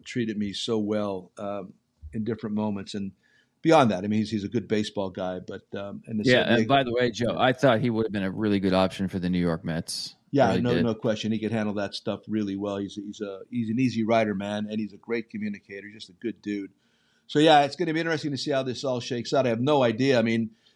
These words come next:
Speaker 1: heck, we couldn't see that Craig Counsell, Craig Counsell was gonna go to the Cubs, so how are we gonna figure out who's gonna go somewhere else? Uh, the Angel job, to me, I, I think Buck is a, um, front runner. And I'll just tell you why I think Buck's, uh, got a good shot there based on his relationship with Perry,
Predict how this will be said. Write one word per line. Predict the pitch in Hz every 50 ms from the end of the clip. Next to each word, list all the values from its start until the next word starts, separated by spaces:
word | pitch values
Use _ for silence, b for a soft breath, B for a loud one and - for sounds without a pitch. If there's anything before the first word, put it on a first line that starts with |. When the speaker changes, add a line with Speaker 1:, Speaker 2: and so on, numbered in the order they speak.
| b b b b _ -
Speaker 1:
heck, | 151 147 - -
we | 139
couldn't | 123 - 156 139 127 120
see | - 143 135
that | 127 127 120 113 - -
Craig | - 139 127 123 127
Counsell, | 151 135 131 139 - - 123
Craig | - 143 127 123 -
Counsell | 135 135 131 131 120
was | 107
gonna | 123 110 113
go | 113 127 123
to | 117 110
the | 113 113 113 113 110 107 107 - _ _ _
Cubs, | - - 143 139 135 127
so | - 117
how | 123 127
are | 127
we | 127 120
gonna | 117 113 110
figure | - 127 113 117 120
out | 117 110
who's | 123 110 117
gonna | 113 110 110
go | 110 110 110
somewhere | 107 - - 117 110 110 107 110
else? | 120 120 117 110 - -
Uh, | 113 110 110 110 107 -
the | 123 143 180
Angel | 220 208 208 185
job, | 143 170 165 156 - -
to | - 143
me, | 147 147
I, | 139 143 143 b b b b -
I | 123 127
think | 123 170 165 143 123
Buck | - 131 135 139 - 131
is | 139 127 -
a, | 127 120 120 120 120
um, | 117 113 113 113 107 110 - _ _ _
front | - 135 127 139
runner. | 139 143 156 165 160 - _ _ _ _ _ _ _ -
And | 127 117 117
I'll | 117
just | 117 117 - -
tell | - 127
you | 117 113
why | 107 113 120 131
I | 127
think | 123 - - 127 120 - -
Buck's, | 123 117 117 - - -
uh, | 123 117 110 107
got | 104 120 113 113
a | 110
good | 110 120 110
shot | - - 123 117 110 -
there | 127 110 107
based | 110 - 113 113 110 - -
on | 113 110 113
his | 104 - 113
relationship | 110 107 107 107 - 123 113 - - 123 113 110 - _ _ _ _ _ _ _ _ _
with | - 113 107 -
Perry, | - 127 123 117 117 117 113 113